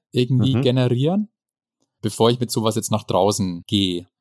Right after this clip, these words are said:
Speaker 1: Und wir hatten's ja in der ersten Folge, diese, diese Einzelentscheid-, diese fünf Perspektiven.
Speaker 2: Mhm.
Speaker 1: Ich glaub, das wär so das Erste, äh, das Erste, was ich da drauf mal anwenden würde. Na, also was sagt die Perspektive Vorsicht?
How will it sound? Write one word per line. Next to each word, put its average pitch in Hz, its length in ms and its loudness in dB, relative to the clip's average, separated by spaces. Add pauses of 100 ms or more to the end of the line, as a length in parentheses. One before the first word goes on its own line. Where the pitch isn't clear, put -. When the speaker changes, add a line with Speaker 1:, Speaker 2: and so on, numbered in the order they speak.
(560)
Speaker 1:
Und 104 640 0
wir 98 160 -2
hatten's 120 280 -2
ja 127 80 2
in 117 80 0
der 107 100 0
ersten 120 260 -2
Folge, 135 320 0
diese, 110 240 -2
diese 101 240 -4
Einzelentscheid-, 110 720 -2
diese 104 220 -4
fünf 127 300 -4
Perspektiven. 135 960 -4 (380)
Speaker 2:
Mhm. 107 380 -2
Speaker 1:
Ich 113 100 -6
glaub, 120 180 0
das 135 160 -2
wär 131 100 -2
so 135 100 0
das 113 140 0
Erste, 120 600 0 (260)
äh, 107 380 0 (260)
das 113 120 -6
Erste, 117 300 -2
was 110 120 -4
ich 110 80 -10
da 107 100 -4
drauf 104 260 0
mal 107 120 0
anwenden 104 400 -2
würde. 95 580 -4 (600)
Na, 104 160 -2
also 110 220 -2
was 107 160 -2
sagt - 180 -4
die 110 60 -8
Perspektive - 640 -6
Vorsicht? 151 1040 -2